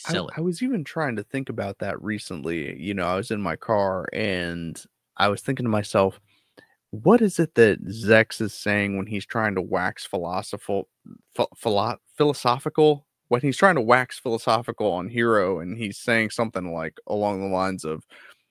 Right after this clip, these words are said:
Speaker 1: 'I still have to prove that I'm one of the weak people in the world.'" Like,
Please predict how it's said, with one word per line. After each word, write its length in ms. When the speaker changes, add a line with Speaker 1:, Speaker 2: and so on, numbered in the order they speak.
Speaker 1:
'I 140
still 300
have 220
to 80
prove 540
that 260
I'm 300
one 140
of 120
the 80
weak 340
people 340
in 100
the 80
world.'" 640
Like, 260